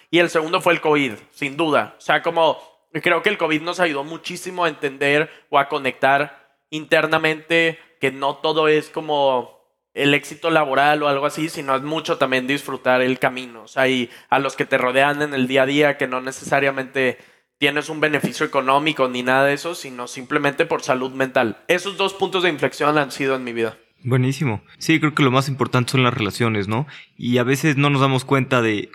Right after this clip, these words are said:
Speaker 2: va pasando el tiempo y, pues, tenemos una meta, ¿no? Y solo estamos viendo eso y no, no vamos disfrutando el camino.
Speaker 1: Sí, concuerdo,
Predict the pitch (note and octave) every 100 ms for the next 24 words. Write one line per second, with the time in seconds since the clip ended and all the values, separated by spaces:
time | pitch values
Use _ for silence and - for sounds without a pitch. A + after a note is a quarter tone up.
0 | - C3 C3 C3 C3 B2 C3 C3 C3 B2
1 | G2+ - _ - - - C#3 C#3+ C#3 C3
2 | C#3+ C#3+ A#2+ A#2 B2+ C3 C#3 C3+ A#2+ C3+
3 | C3 C3 D3 C#3 A2+ - A2+ B2+ A#2+ G2+
4 | - G#2 G2+ G#2 G2 F#2+ - - - G2+
5 | G#2+ G#2 G2+ G2 _ - C#3+ C#3 A#2+ A#2
6 | C3 A#2